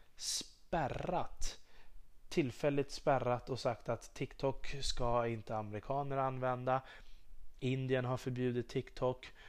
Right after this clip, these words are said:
eh, som var en väldigt stor användare, och det var ju på grund av, eh, det här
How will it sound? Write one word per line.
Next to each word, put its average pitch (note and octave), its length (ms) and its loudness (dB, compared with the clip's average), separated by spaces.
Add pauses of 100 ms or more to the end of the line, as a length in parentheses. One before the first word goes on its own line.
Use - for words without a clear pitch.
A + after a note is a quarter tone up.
(240)
eh, A2 440 2
som A2+ 260 -4
var G#2+ 160 0
en G2+ 120 -6
väldigt C3 340 4
stor A#2+ 260 -2
användare, A2+ 640 0 (160)
och A2 180 8
det A#2 120 2
var A#2 160 2
ju A2 120 2
på - 140 -6
grund G#2 280 -4
av, G2+ 320 -8
eh, G#2 120 -6 (520)
det - 80 -8
här G#2+ 240 -4